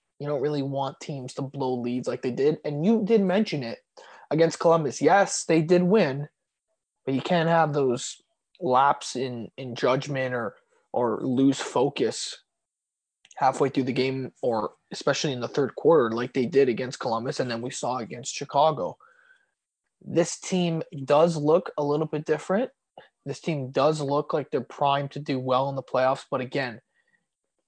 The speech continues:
the only time we could tell is come playoff time. All this stuff right now doesn't matter.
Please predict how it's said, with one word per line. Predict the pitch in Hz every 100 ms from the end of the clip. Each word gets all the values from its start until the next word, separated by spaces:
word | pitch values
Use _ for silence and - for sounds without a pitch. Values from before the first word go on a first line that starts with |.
| _ _ _ _ _ _ _ _ 214
the | 180 151
only | 147 156
time | 156 - 156 143
we |
could | 135 139
tell | - 135 123 117 _ _ _ -
is | 139
come | - 139
playoff | - 131 117 110
time. | 120 113 _ _ _ -
All | 147 185
this | 190 -
stuff | - 156 -
right | 156
now | 147 139
doesn't | 135 131 131 131
matter. | 123 104